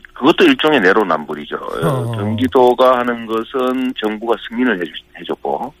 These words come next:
Speaker 1: 성남시가 하는 것은 죽어도 안 된다고 하는 거고요. 대신에, 에, 경기도는 정부의 청탁을 받아가지고 정부가 하라니까 자치단체인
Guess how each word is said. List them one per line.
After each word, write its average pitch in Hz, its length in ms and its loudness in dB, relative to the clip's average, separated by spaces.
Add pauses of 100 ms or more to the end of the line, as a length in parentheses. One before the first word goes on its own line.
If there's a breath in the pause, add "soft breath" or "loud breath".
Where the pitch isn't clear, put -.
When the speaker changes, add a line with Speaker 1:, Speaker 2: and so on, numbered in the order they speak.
(840 loud breath)
Speaker 1:
성남시가 123 640 2
하는 92 240 -4
것은 95 300 -12
죽어도 120 480 0
안 - 100 -6
된다고 78 360 -2
하는 73 180 -6
거고요. 92 420 -2 (680 loud breath)
대신에, 131 400 2
에, 120 640 0
경기도는 113 840 -2 (280)
정부의 123 720 2
청탁을 127 440 -2
받아가지고 78 680 0 (560)
정부가 98 480 -2
하라니까 110 500 0 (580 loud breath)
자치단체인 113 1400 -2